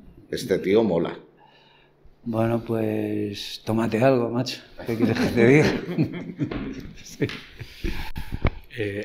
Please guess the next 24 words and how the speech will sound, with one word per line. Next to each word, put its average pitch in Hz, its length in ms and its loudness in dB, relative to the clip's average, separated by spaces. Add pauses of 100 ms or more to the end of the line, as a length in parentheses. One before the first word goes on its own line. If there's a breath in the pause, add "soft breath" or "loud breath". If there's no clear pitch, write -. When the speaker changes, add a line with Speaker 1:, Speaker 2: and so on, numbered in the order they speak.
Speaker 3:
hablábamos, 131 500 10
Johnny, 143 200 12
de, 123 480 10
de 113 100 8
la 113 100 8
movida 131 420 8 (840 loud breath)
y, 110 760 6 (460)
y 117 80 -4
una 131 140 8
pregunta 135 360 10
que 113 100 4
tengo 151 220 8
es 127 80 6
qué 151 140 10
pasó 120 1040 10
en 120 120 4
la 110 80 6
transición 123 680 6 (100)
a 113 80 -4
finales 117 340 6
de 120 60 8
los 117 120 8
setenta, 123 480 6
que 98 340 0